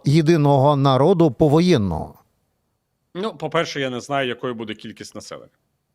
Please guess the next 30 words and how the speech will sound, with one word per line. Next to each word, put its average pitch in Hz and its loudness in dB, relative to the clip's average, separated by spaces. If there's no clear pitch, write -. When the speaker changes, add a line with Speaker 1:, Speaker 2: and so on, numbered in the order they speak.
Speaker 2:
По-друге, 143 -4
я 151 -2
не 131 -6
знаю, 139 -4
яким 135 -6
буде 127 -8
якість 110 -8
населення. - -20
По-третє, 156 -4
я 143 -4
не 135 -6
знаю, 151 -6
якою 147 -6
територією 143 -4
буде 127 -6
оперувати 131 -4
Україна, 120 -8
навіть 156 -2
не 156 -8
з - -10
точки 214 -4
зору 135 -4
с-, - -14
відновлення 127 -6
своїх 123 -10
кордонів, 110 -6
а 127 -10
з - -16
точки 170 -8
зору 147 -2